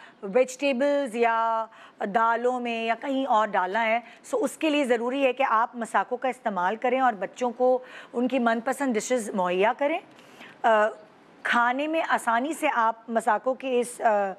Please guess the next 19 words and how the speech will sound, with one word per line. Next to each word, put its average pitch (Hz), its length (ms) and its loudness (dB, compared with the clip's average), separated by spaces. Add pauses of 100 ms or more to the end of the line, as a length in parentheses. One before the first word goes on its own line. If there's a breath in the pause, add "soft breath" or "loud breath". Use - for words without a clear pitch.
(340 loud breath)
पैकेट 240 300 0
को 262 320 0 (160)
शामिल 247 340 -2
कर 320 140 -2
सकते 320 340 -4
हैं 311 120 0
और 294 160 0
ये 294 260 -2 (320 loud breath)
चिकन 381 360 0
का 330 100 0
फ्लेवर 226 360 -2
देगा 202 420 0 (300 loud breath)
आपको 214 300 -2
हर 196 160 -4
चीज़ 208 340 -8
में, 311 180 -2 (580 loud breath)
मैरिनेशन 220 680 0
में 262 140 0
मदद 220 300 0